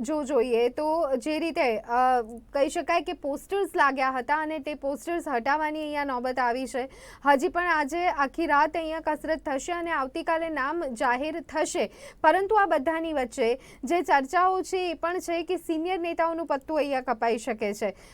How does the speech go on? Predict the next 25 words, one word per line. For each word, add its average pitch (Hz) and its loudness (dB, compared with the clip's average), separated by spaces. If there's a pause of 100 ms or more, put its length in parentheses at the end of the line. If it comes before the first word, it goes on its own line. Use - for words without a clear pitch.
(100)
અહીંયા 302 2
જે 269 0
અનુભવી 339 2
નેતાઓ 320 4
છે 330 0
એમને 294 -2
પણ 359 -2
હટાવવામાં 320 2
આવી 302 0
શકે 339 -4
તેવી 339 -4
પૂરેપૂરી 370 -2
શક્યતાઓ 294 0
છે. 285 -2 (420)
ત્યારે 370 8 (200)
અનુભવીના 381 4
સ્થાને 381 0
બિન 349 0
અનુભવીને 339 2
જો 330 -2
મૂકવામાં 262 0
આવે 247 0
છે 254 -2 (360)
તો 359 4
પણ 415 2